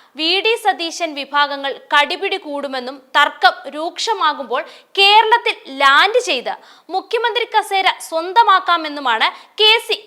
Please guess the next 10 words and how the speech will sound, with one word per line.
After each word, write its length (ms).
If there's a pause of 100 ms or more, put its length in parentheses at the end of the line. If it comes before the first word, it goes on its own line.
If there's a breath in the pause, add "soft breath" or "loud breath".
(120)
കണക്കുകൂട്ടുന്നത്. 800 (680 soft breath)
എന്നാൽ 240 (360 loud breath)
മുഖ്യമന്ത്രിയാകാൻ 920 (280)
താനില്ലെന്ന് 680 (220)
സണ്ണി 480
ജോസഫ് 400 (140)
പറയുന്നുമുണ്ട്. 680 (420 soft breath)
പാർട്ടിക്കകത്ത് 880 (240)
താനാണ് 560 (220)
മുഖ്യമന്ത്രി 560